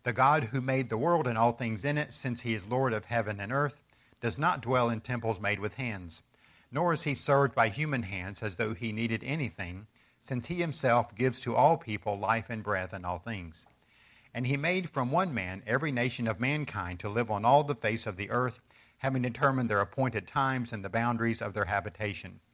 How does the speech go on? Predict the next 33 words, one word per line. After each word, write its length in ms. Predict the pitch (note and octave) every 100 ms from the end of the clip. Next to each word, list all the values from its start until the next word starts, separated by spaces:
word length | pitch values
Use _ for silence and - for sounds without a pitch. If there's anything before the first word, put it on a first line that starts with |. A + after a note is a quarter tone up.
| _ - - - -
that 120 | A2 G#2
they 140 | D3
would 160 | C#3+ B2
seek 320 | - C3 A2+
God, 360 | A#2 G#2 F2+ A2+
if 160 | D3
perhaps 480 | - A#2 D3+ D3+ -
they 100 | A#2
might 300 | A#2 A#2 A2
grope 320 | G2 D#3 F3+ -
for 140 | - G2+
him 340 | F#2+ F#2+ C3+
and 220 | G#2 G2+
find 360 | - E3+ F#3+ C3+
him, 300 | F#2+ F2 G#2 - _ _
though 120 | - G2
he's 220 | G#2+ G2
not 200 | A2+ -
far 240 | A2+ G2
from 160 | G2 G2
each 160 | F#2+
one 140 | B2+ C3+
of 120 | F#2+
us. 220 | - - - _ _ _ _ _ _ _ _ _ _ _
For 180 | - A#2
in 180 | E3 C3+
him 260 | G2 G2
we 100 | A2
live 300 | G2 A#2+ B2
and 160 | A2 G#2
move 240 | A2 A#2
and 120 | G#2+
exist, 520 | A2 F2+ C3 D3+ -